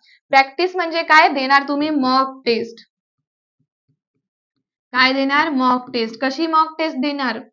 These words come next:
सामान्य विज्ञान टॉपिक, टॉपिक वाईज मॉक टेस्ट देणार. ठीक आहे, फक्त सामान्य विज्ञानाची देणार. किती दिवस? चार दिवस. ठीक आहे, चार दिवस पूर्ण झाल्यानंतर जेव्हा एकतिसावा दिवस येईल, तेव्हा तुम्ही फुल लेंथ द्या,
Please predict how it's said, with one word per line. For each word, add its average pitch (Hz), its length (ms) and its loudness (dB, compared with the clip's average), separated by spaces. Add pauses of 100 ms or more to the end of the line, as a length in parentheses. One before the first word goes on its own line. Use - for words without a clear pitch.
सामान्य 254 520 0
विज्ञान 214 520 -6
टॉपिक, 240 460 -4 (1500)
टॉपिक 269 340 -2
वाईज 247 280 2
मॉक 226 300 -2
टेस्ट 220 220 -6
देणार. 208 240 -12
ठीक 240 400 -12
आहे, 359 120 -4 (100)
फक्त 330 240 2
सामान्य 311 440 2
विज्ञानाची 226 560 -6
देणार. 214 260 -6 (460)
किती 285 200 -4
दिवस? 330 340 0 (240)
चार 247 240 4
दिवस. 214 440 -10 (400)
ठीक 240 180 -10
आहे, 320 100 -8 (340)
चार 302 280 6
दिवस 349 260 -4
पूर्ण 320 320 -8
झाल्यानंतर 294 520 -2
जेव्हा 294 240 0
एकतिसावा 359 600 4
दिवस 285 380 0
येईल, 269 160 -4
तेव्हा 294 160 0
तुम्ही 302 180 -6 (120)
फुल 320 120 -2
लेंथ 240 400 -2
द्या, 208 140 -6